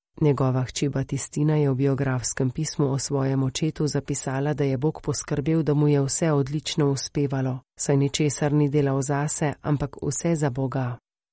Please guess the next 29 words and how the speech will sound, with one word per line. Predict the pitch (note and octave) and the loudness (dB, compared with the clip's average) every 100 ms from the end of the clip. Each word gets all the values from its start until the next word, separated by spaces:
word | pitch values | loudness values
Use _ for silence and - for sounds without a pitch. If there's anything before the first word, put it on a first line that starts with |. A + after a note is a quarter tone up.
| _ | _
Po | D3+ | 2
njegovem | C#3 C3 C3 C3 C3 | 2 4 4 4 2
zgledu | C3 C#3+ C#3+ C#3+ | 2 0 0 0
so | D3+ | 0
tudi | C#3+ C#3+ C#3+ | 0 0 0
v | - D3 | 0 0
Rimu, | D#3 E3 | 2 2
kasneje | - D3 - C#3+ C#3 | 0 -4 -2 0 -2
pa | C3+ C3+ | -2 -6
še | - | -2
v | C#3+ | 0
Neaplju | C3+ C3 C3 D3+ C#3+ | 0 -2 -4 -2 0
in | C#3+ | 2
nekaterih | C3+ D3 C3+ C#3+ C3 | 0 -2 -2 0 0
drugih | C#3 E3+ D#3+ - | 0 0 0 -2
italijanskih | E3+ D3+ C#3 C#3 C#3 - C#3+ D3+ | -2 0 0 0 -2 -4 -4 0
mestih | C#3+ C#3 - C#3 - | 0 0 -2 -6 -6
ustanovili | - C#3 - C3+ C3+ D3+ C#3+ | -2 -2 0 0 2 0 0
bratovščino, | B2 B2+ B2+ D3 D3 - D#3+ D3 | 0 -2 -2 -2 -4 -2 0 0
ki | C3+ | 0
je | D3 | -2
skrbela | C3+ - C3 D3 D#3+ D#3 | -2 -4 -2 0 0 0
za | C#3+ | 0
bolnišnico | C3 C#3 D#3 - D#3 - C#3 | 0 2 0 -2 -4 -2 0
svetega | - C#3+ C3+ C3+ C3+ | 0 -2 -2 -2 0
Jakoba | B2+ C3 - D3+ D3+ | -2 -2 -2 0 0
za | D3+ | 2
neozdravljivo | C#3+ D3+ D3+ - D3 D3 D3+ C3+ | 2 0 0 0 0 2 2 2
bolne. | A#2+ C3 B2 A#2+ A#2+ | 0 0 2 0 -2